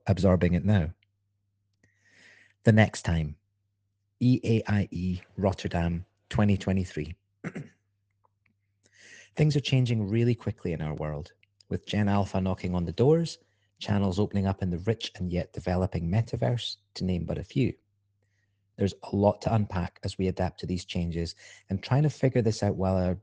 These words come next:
busy cycles of admission and recruitment spin around can be quite dizzying. Taking these new developments in our stride is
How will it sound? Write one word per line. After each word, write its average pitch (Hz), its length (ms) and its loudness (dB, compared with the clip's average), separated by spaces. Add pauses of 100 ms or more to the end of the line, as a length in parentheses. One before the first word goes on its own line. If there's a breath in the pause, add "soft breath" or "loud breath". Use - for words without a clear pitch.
busy 113 240 2
cycles 92 440 -2
of 87 100 0
admission 98 480 0
and 104 100 2
recruitment 95 480 0
spin - 320 -4
around 85 400 0 (300 soft breath)
can 92 100 -10
be 87 100 -4
quite - 300 -6
dizzying. 76 460 -6 (1040 loud breath)
Taking 147 260 2
these 127 220 2
new 120 100 6
developments 101 560 2
in 101 80 0
our 95 120 0
stride 139 440 -2
is 104 180 -2